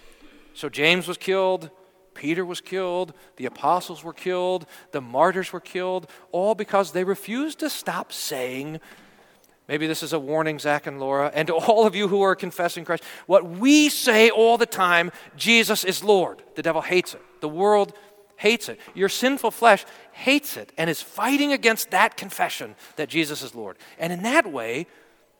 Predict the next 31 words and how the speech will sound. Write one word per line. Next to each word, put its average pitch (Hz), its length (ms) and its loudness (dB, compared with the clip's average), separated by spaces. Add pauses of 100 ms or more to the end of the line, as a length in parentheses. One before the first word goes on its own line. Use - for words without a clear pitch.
(360)
to 160 80 -12
be 170 100 0
a 165 80 2
witness 147 840 -4 (760)
is 151 140 -8
to - 80 -10
be 160 100 -2
a 151 60 -2
martyr. 131 600 -8 (1600)
One 220 400 -2
who 208 240 -6
has 202 340 0
something 185 720 -6 (300)
that 165 160 -4
they 165 140 2
are 151 120 2
willing 202 460 -2
to 180 120 -2
not 196 340 -2
only 170 360 -2
live 247 340 -2
for, 151 300 -8
but 170 160 -4
also 214 540 -2
something 208 560 -4
that 185 180 -2
they're 185 120 0
willing 220 400 -2
to 190 120 -4
die 247 320 -2
for. - 340 -18